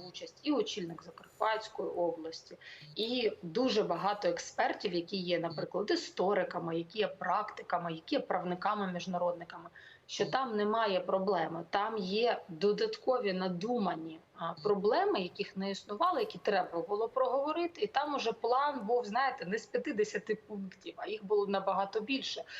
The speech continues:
тому що прогрес пішов, і ми змогли опрацювати більше план, ніж нам здавалося, міг би бути окресленим. Тому, е, ми, е, підтримаємо, підтримуємо цей діалог. Україна ніколи,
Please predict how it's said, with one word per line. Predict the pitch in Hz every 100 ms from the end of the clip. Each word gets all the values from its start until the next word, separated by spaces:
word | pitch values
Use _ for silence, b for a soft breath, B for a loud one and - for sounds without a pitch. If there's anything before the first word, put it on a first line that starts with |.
| B B
тому | 208 202
що | - 202
прогрес | 214 202 214 196 -
пішов, | - 180 - 277 370
і | -
ми | 190 277
змогли | 262 240 233 262 277 B B -
опрацювати | 220 240 226 240 240 254 269 220
більше | 175 240 - 214
план, | 220 240 269 269 B -
ніж | 208 202
нам | 233 240
здавалося, | - 208 226 240 214 151 208 B B
міг | 226 226
би | 208 208
бути | 233 226 196
окресленим. | - 214 254 202 - 170 165 160 B _
Тому, | - 202 240 330 359 - -
е, | 185 180 180 - - _ _ -
ми, | 202 262 240 170 - -
е, | 175 - - - _ _
підтримаємо, | 226 - - 254 233 175 160 160 170 -
підтримуємо | 208 - 226 233 185 165 165 165
цей | - 208 180
діалог. | 175 165 160 220 -
Україна | 208 - 185 190
ніколи, | 170 175 208 208 254 214 165 160